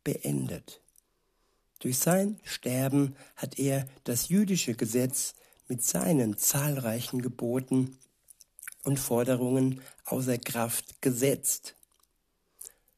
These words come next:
Durch, äh, durch Christus leben wir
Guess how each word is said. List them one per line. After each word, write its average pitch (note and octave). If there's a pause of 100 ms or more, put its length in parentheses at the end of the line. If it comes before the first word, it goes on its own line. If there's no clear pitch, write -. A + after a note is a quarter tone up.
(240)
Durch, A3+ (500)
äh, A#2+
durch A3
Christus -
leben C3
wir C3+